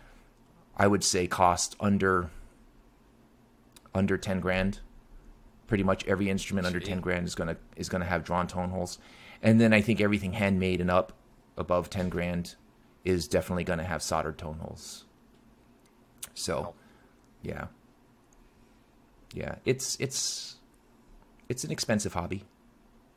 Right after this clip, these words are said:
Speaker 1: But the hobby doesn't
Speaker 2: Well, that's why you only have one of those. You don't have
Speaker 1: Yeah.
Speaker 2: multiple, <laughs> so.
Speaker 1: So the hobby doesn't include, the, the hobby of, like, flute playing is not, does not incorporate collection of flutes either,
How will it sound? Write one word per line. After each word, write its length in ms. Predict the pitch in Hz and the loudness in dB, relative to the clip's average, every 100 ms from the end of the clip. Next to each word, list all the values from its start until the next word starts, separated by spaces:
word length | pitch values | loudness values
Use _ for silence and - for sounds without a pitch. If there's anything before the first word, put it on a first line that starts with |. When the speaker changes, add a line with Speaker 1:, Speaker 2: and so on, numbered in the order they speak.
| _ _ _ _ - - - | _ _ _ _ -18 -16 2
Speaker 1:
But 140 | - 143 | 4 6
the 80 | 139 | 8
hobby 340 | 190 214 170 | 8 8 6
doesn't 440 | 123 131 131 107 | 6 6 4 0
Speaker 2:
Well, 100 | 110 | -2
that's 180 | 110 - | -2 -2
why 120 | 131 | -2
you 100 | 127 | -2
only 160 | 123 127 | -2 0
have 200 | 120 95 | -2 0
one 180 | 107 120 | -2 -2
of 120 | 90 | -2
those. 260 | 90 85 87 | -4 -4 -6
You 80 | |
don't 180 | 95 95 | -4 -2
have 100 | 98 | 4
Speaker 1:
Yeah. 200 | 127 127 | 8 8
Speaker 2:
multiple, 440 | 92 - - - - | 6 -6 -16 -14 -10
<laughs> 20 | |
so. 260 | - - - 170 - | -8 -6 -6 -6 0
Speaker 1:
So 160 | - 156 | 6 8
the 120 | 139 | 10
hobby 400 | 175 208 208 156 | 8 6 6 2
doesn't 600 | 110 131 127 123 104 - - _ _ _ _ _ | 6 6 6 4 2 -6 -20 _ _ _ _ _
include, 760 | 117 107 - 120 120 101 - - | 4 4 4 6 8 6 2 2
the, 160 | 110 | 2
the 160 | - 101 | 2 0
hobby 320 | 123 139 127 | -2 0 2
of, 80 | 95 | 2
like, 180 | 82 - - _ | 0 -4 -14 _
flute 280 | - 98 90 | -8 -4 -4
playing 380 | - 98 98 101 - _ _ _ _ - | -2 0 0 -4 -10 _ _ _ _ 2
is 180 | 113 110 | 4 4
not, 320 | 113 110 - - _ _ _ - | 4 2 -2 -20 _ _ _ -4
does 140 | 90 | 2
not 200 | 113 - | 2 2
incorporate 560 | 92 104 - 90 82 - | 0 0 0 0 -2 -4
collection 480 | 95 90 - 85 | -2 -2 -2 -4
of 80 | 73 | -6
flutes 360 | - 76 65 85 | -8 -10 -8 -8
either, 300 | 80 64 | -8 -10